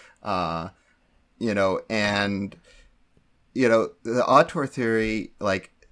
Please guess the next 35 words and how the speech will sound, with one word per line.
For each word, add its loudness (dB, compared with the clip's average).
says 2
that -2
directors -2
need -4
to -10
make -4
the -12
same -4
kind -4
of -4
movie -2
all 0
the -6
time, -6
and -8
if -16
they -6
don't, -4
they're -4
n-, -6
not 0
an -2
artist. -2
And -4
the -2
way -2
you -4
know -4
they're 0
an -4
artist -4
is, -10
like, -6
you -10
can -8